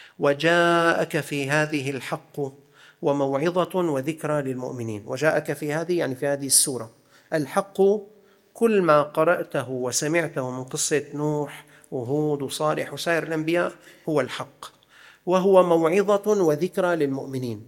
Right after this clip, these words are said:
بعد سيدنا محمد صلى الله عليه وسلم كمان هو لكم جميعا أيها المؤمنون. ديروا بالكم تكونوا مع الذين تركوا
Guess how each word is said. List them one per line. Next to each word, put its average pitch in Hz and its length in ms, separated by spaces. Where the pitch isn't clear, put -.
بعد 165 240
سيدنا 175 460
محمد 175 400
صلى 170 260
الله 170 200
عليه 170 180
وسلم 185 380
كمان 165 320
هو 170 320
لكم 175 340
جميعا 151 520
أيها 139 260
المؤمنون. 127 580
ديروا 175 460
بالكم 175 840
تكونوا 185 600
مع 156 300
الذين 156 640
تركوا 185 720